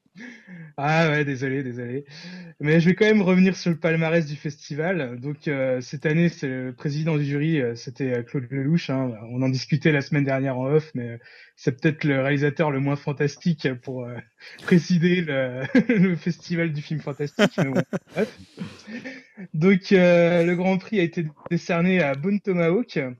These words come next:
Speaker 1: un film mélangeant, euh, western et, et film de cannibale avec, euh, Kurt Russell, Patrick Wilson et Matthew Fox. Donc, euh, perso, euh, j'ai envie de dire, euh,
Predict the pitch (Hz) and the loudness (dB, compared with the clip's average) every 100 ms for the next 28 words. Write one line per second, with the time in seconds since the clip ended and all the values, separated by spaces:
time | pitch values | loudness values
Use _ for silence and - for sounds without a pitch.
0 | _ _ - - 151 - 190 175 170 175 | _ _ -12 -8 -6 -2 2 2 2 0
1 | 180 185 170 139 143 165 - 190 185 175 | 0 0 2 0 -2 -4 -4 -2 0 0
2 | 139 131 131 143 - 180 151 147 160 156 | -2 -4 -4 -8 -2 -2 0 -2 -2 0
3 | 151 170 139 131 131 139 127 165 - 170 | 0 0 -2 -6 -8 -8 -8 -10 -4 -4
4 | 156 170 170 131 127 151 165 - 147 - | 0 2 2 0 -8 -8 -8 -6 -8 0
5 | 170 147 127 139 - - 220 - 123 113 | 2 2 -2 -6 -10 -6 -6 -6 -10 -10
6 | _ _ _ _ _ _ - 147 147 165 | _ _ _ _ _ _ -6 -4 0 2
7 | 151 147 143 139 139 160 156 - 185 180 | 4 2 0 -2 -4 -6 -6 0 4 6
8 | 151 156 151 156 156 175 143 135 127 127 | 4 2 0 -2 0 0 0 -2 -4 -4